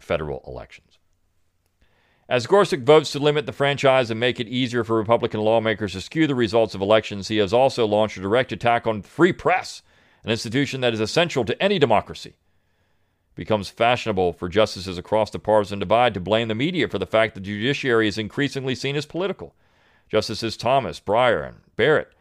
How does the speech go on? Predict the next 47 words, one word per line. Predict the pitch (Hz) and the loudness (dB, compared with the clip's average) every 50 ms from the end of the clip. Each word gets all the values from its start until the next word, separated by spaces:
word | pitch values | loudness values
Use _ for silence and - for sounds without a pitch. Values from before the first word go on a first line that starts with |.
| _ _ _ _ _ - | _ _ _ _ _ -2
all | 82 90 | 0 2
recently | 107 123 135 120 - 127 123 117 | 2 2 0 -2 -4 -6 -6 -6
blamed | 101 85 104 117 123 123 127 | -4 -2 0 0 0 0 -2
the | - | -6
press | - - 151 156 151 - | -4 0 0 2 2 0
for, | - - 113 107 104 | -2 -2 0 0 0
in | 104 98 | 0 -2
Thomas's | - 120 123 131 127 113 - 107 87 85 | -2 -2 -2 -2 -2 -4 -8 -8 -6 -2
words, | 98 107 110 110 | 0 0 0 0
suggesting | - 107 82 117 127 127 - 131 123 | -2 -6 -2 0 0 0 0 -4 -8
that | 113 104 | -8 -4
judges | 98 117 127 123 131 120 | 0 0 0 0 0 -6
place | - - 123 120 123 120 - | -6 -2 0 0 0 0 0
their | 123 117 110 | 0 -2 0
personal | - - 135 139 131 - 127 127 117 | 0 0 0 0 0 -2 -4 -6 -6
preference | - - 120 120 113 120 107 - | -2 0 0 0 0 -2 -6 -4
ahead | 113 101 98 101 | -4 -2 0 0
of | 92 | 0
the | 95 98 | 0 -2
law. | 104 123 139 117 76 - - _ _ _ _ _ _ _ _ _ _ - | -2 -2 -2 -4 -6 -8 -12 _ _ _ _ _ _ _ _ _ _ -4
But | 110 101 | -4 -2
Gorsuch | - 127 151 180 180 - 175 131 | 4 6 6 6 6 4 0 -4
is | 123 107 - | -4 -4 -2
one | 120 139 135 | 0 0 0
of | 127 127 | 2 0
only | 147 151 151 | 0 0 -2
two | 147 - 247 247 | -4 -4 -4 -2
justices, | - 135 92 80 - - - - 69 50 - - - _ _ _ _ _ | 0 0 0 0 -2 -10 -16 -16 -18 -18 -20 -20 -20 _ _ _ _ _
Thomas | - - 107 117 120 110 110 | -6 -4 -4 -2 -4 -6 -8
is | 113 101 | -8 -8
the | 98 107 113 | -4 0 0
other, | 135 135 98 80 76 - _ _ _ _ - | 0 0 0 -4 -8 -10 _ _ _ _ -8
who | 139 | -6
has | 123 120 | -6 -6
explicitly | 139 - - - 196 175 - 170 170 160 | -6 -8 -6 -4 -4 -4 -4 -4 -6 -6
called | - - 139 143 147 147 147 131 - _ _ _ - | -4 -2 0 2 4 4 2 0 -2 _ _ _ -4
on | - 139 143 | -2 0 0
his | 147 139 - | 0 -2 -4
court | - 131 127 127 120 | -4 -4 -4 -4 -4
to | 120 | -6
strip | 104 - - 151 123 | -10 -4 -4 -4 -2
away | 123 123 123 120 113 | 0 0 0 0 0
First | - 123 120 107 - | 0 0 -2 -2 -2
Amendment | 104 110 104 101 98 82 | -4 -4 -4 -4 -4 -4
rights | 90 85 87 90 - | -2 -2 -2 -2 -6
from | - 82 82 78 | -12 -14 -14 -8
journalists. | - 90 90 92 87 78 69 - - - _ - - - | -6 -4 -4 -4 -4 -6 -8 -10 -14 -18 _ -20 -20 -20